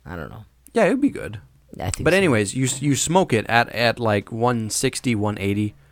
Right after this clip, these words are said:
Speaker 1: Okay.
Speaker 2: for about an hour and a half until it starts getting nice and brown and, and it looks almost rubbery. Um, you don't want it to, like, dry out too much, but it's, it's hard to dry it out too much.
Speaker 1: Hmm.
Speaker 2: And you just, yeah.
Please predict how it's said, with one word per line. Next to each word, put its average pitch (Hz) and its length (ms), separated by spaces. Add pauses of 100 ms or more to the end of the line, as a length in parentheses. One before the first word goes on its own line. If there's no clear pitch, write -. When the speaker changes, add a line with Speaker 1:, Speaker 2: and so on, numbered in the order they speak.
Speaker 1:
Okay. 101 320
Speaker 2:
for 110 460
about 104 440
an 101 240
hour 98 180
and 101 60
a 92 60
half 95 240
until 131 280
it 131 40
starts 120 360
getting 110 380 (560)
nice 98 220
and 101 100
brown 98 400
and, 87 180 (340)
and 107 260
it - 160
looks 139 480
almost 131 340
rubbery. 98 540 (840)
Um, 101 240
you 104 80
don't 147 100
want 135 200
it - 40
to, 107 60
like, 92 180
dry 110 260
out 92 180
too 127 160
much, 131 340
but 101 220 (100)
it's, - 220
it's - 220
hard 101 280
to 87 60
dry 87 200
it 85 80
out - 200
too 110 160
much. 80 400 (400)
Speaker 1:
Hmm. 101 180 (420)
Speaker 2:
And 98 160
you 101 60
just, 101 240 (460)
yeah. 110 200